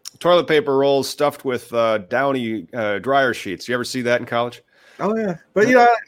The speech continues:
Speaker 2: I mean, like I said, we used to have dad bars here, man. We had farmers markets. There was a whole culture of people just fucking smoking every day and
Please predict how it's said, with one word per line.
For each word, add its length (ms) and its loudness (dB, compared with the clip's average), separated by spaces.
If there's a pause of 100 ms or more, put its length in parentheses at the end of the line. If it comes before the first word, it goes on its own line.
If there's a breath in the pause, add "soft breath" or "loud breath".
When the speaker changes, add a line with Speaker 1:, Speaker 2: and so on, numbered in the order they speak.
Speaker 2:
I 60 -2
mean, 180 2
like 120 0
I 40 -10
said, 280 -2 (120)
we 100 -4
used 120 -4
to 60 -2
have 140 -4
dad 280 -4
bars 260 0
here, 160 -6
man. 380 -6
We 60 -6
had 200 -4
farmers 340 -2
markets. 580 -4
There 140 -2
was 160 0
a 120 -2
whole 680 4
culture 560 -6
of 180 -8
people 320 -6
just 240 -10
fucking 460 -14
smoking 500 -6
every 180 -4
day 460 2
and 480 -2